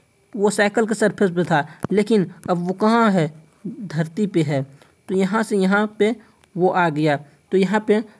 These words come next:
सतह से फ्रेंड्स अलग हो गया, पहले cycle के sheet पे था और अभी धरती पे है, तो अलग जो हुआ है तो इसको दिखाने के लिए इस, इस case में हम किसका यूज़ करेंगे?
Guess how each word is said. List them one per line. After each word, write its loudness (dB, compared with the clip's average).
सतह 0
से 0
फ्रेंड्स -4
अलग 0
हो -2
गया, -2
पहले 2
cycle -2
के 0
sheet -6
पे 0
था -2
और 2
अभी 2
धरती -2
पे 0
है, -2
तो -2
अलग 0
जो 2
हुआ 4
है 0
तो -4
इसको -4
दिखाने -2
के 0
लिए -2
इस, -10
इस -6
case 0
में 0
हम 0
किसका -4
यूज़ -2
करेंगे? 0